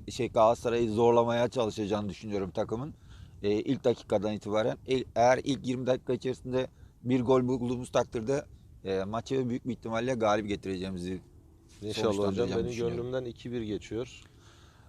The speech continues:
Speaker 1: Hocam bir sıfır olsun, bizim
Speaker 2: Evet,
Speaker 1: olsun.
Speaker 2: evet,
Speaker 1: Yani,
Speaker 2: aynen
Speaker 1: e,
Speaker 2: öyle.
Speaker 1: skor olarak değil, galibiyetle bitireceğimizi düşünüyorum hocam. Skoru burada vermeyelim çünkü büyük maçlar sonuçta ne olacağı belli olmaz.
Speaker 2: Anladım. Evet sevgili seyirciler,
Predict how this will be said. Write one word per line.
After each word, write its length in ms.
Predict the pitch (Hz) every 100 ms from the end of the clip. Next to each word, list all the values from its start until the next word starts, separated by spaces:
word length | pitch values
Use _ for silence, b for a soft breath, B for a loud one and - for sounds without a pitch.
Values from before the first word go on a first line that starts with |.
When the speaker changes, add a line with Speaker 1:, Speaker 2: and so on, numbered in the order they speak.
| b
Speaker 1:
Hocam 320 | 156 165 165 135
bir 200 | 139 170
sıfır 280 | - 151 147
olsun, 380 | 131 139 156 -
bizim 200 | 127 123
Speaker 2:
Evet, 100 | 120
Speaker 1:
olsun. 240 | 101 - 92
Speaker 2:
evet, 260 | 110 104 95 110
Speaker 1:
Yani, 360 | 107 107 107
Speaker 2:
aynen 220 | 110 107
Speaker 1:
e, 120 | 107 107
Speaker 2:
öyle. 220 | 95 90 - - _ - 120 104
Speaker 1:
skor 360 | - - 156
olarak 480 | 151 151 151 - -
değil, 220 | 147 143
galibiyetle 540 | 127 127 131 131 127 107
bitireceğimizi 600 | - 110 107 107 85 87
düşünüyorum 400 | 80 90 85 87
hocam. 220 | 85 90 -
Skoru 420 | - 120 113 113
burada 260 | 113 117
vermeyelim 400 | 123 120 107 104 110
çünkü 320 | 117 117 104
büyük 200 | 117 -
maçlar 340 | 101 - 104
sonuçta 600 | 98 110 95 - - 104 - b b b -
ne 80 | 123
olacağı 360 | 104 90 107
belli 200 | 107 101
olmaz. 380 | 98 92 87 - - - - - _ _ - - - B B B B B -
Speaker 2:
Anladım. 400 | 104 98 92 87 - b b b -
Evet 300 | 120 117 -
sevgili 340 | 117 117 123
seyirciler, 680 | - 135 120 135 143 -